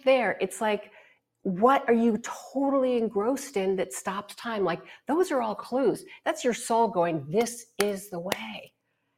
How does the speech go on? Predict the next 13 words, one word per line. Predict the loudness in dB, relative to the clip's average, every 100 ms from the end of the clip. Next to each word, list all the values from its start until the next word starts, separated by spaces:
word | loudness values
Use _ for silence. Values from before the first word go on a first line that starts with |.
| _ _ _ 4
And | 6
you |
don't | 6 4
have | 4
to | 4
name | 6 4 4
it. | 2
I | 0
say | 0 0
this | 2
in | -2
the | 0
book. | -2 -2